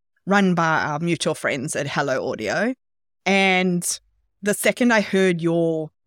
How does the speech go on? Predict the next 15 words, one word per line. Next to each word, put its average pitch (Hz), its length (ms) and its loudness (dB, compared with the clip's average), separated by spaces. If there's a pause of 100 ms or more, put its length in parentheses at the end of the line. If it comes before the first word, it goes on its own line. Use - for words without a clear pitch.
(300)
course - 420 0
topic - 520 -2
was 160 100 -6
around 160 360 -2
profitable 160 480 -4
ideas, 143 680 0
I 151 140 0
knew, 165 180 0
like, 147 160 0
I 139 160 0
wanted 127 340 -6
to 143 80 -8
know 101 140 -6
more 95 240 -8
immediately. 143 720 -6